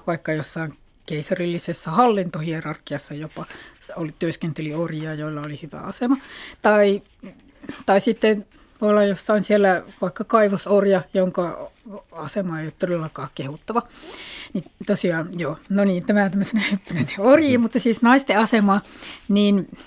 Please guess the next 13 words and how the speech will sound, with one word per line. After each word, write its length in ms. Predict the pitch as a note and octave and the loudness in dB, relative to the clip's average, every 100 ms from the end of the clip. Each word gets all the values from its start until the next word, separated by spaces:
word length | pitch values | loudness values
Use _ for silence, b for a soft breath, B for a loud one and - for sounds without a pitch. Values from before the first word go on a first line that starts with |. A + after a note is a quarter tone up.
| B B B - | B B B -10
tosiaan 360 | - G3 G3+ F#3+ | -4 0 0 4
naisen 280 | A#3 C4 A#3+ | 4 4 2
asemaa 340 | A#3 G#3+ G3 | 2 2 2
määritteli 520 | F#3 F#3 F3+ - D3+ | 0 0 -2 -6 -8
tosiaan 340 | D3+ D#3+ D#3 D#3 | -8 -10 -10 -10
tämä 120 | D3+ | -10
sosiaalinen 600 | - D3+ - A#3+ B3 A#3 | -10 -6 0 2 4 2
status 400 | - A3 - G#3 | 0 -4 -4 -6
ihan 180 | E3 C#3+ | -6 -4
yhtä 260 | G#3 - B3 | -4 -2 -2
lailla 200 | A3 F#3+ | 0 -2
kuin 180 | D3+ D#3 | -6 -2
miehenkin. 520 | G#3+ B3+ C4+ C4 | 4 6 6 2